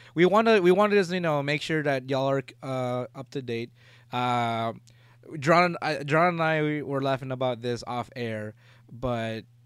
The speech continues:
uh, recently we just came apro-, we just came across a new series. Uh, if you sign up, coming to High Dive this, this spring, actually. Um, it's, it's, y-,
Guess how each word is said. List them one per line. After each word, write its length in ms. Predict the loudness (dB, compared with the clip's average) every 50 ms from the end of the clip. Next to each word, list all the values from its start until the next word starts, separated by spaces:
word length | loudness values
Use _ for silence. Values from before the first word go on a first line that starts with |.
| _ _ -8
uh, 300 | -6 -6 -4 -4 -4 -2
recently 320 | 0 0 0 0 -2 -4 -4
we 100 | -4 -4
just 140 | -4 -4
came 160 | -4 -4 -4 -4
apro-, 340 | -4 -4 -2 -2 -2 -2 -2
we 80 | -6 -8
just 120 | -8 -8 -8
came 140 | -8 -8
across 280 | -6 -6 -4 -4 -4 -6
a 40 | -8
new 140 | -8 -8 -8
series. 560 | -10 -8 -8 -8 -6 -6 -8 -8 -8 -10 -10 -12 -14 _ -20 -20 -20 _ _ -6
Uh, 340 | -4 -4 -2 -2 -4 -4 -6
if 120 | -8 -8 -8
you 100 | -10 -10
sign 300 | -8 -8 -8 -8 -8 -10
up, 60 | -12 _ -16 -14
coming 220 | -8 -6 -6 -4
to 80 | -4 -4
High 260 | -2 0 2 2 2
Dive 540 | 2 2 2 2 0 -2 -4 -4 -8 -8 -6
this, 220 | -6 -6 -6 -8 -10 -14 -18 -8
this 240 | -4 -2 -2 -2 -4
spring, 480 | -6 -10 -12 -12 -12 -12 -14 -16 -16 -14
actually. 640 | -14 -14 -14 -14 -16 -16 -16 -14 -14 -14 -14 -16 -18 _ _ _ _ _ _ _ _ _ _ _ _ _ _ _ _ _ _ _ _ _ _ _ -8
Um, 920 | -6 -4 -4 -4 -6 -6 -6 -6 -6 -6 -6 -8 -8 -10 -12 -14 -16 -18 _ _ _ _ _ -16
it's, 220 | -14 -14 -14 -14 -14
it's, 360 | -12 -12 -12 -12 -12 -14 -16 -16 -18 -20
y-, 100 | -20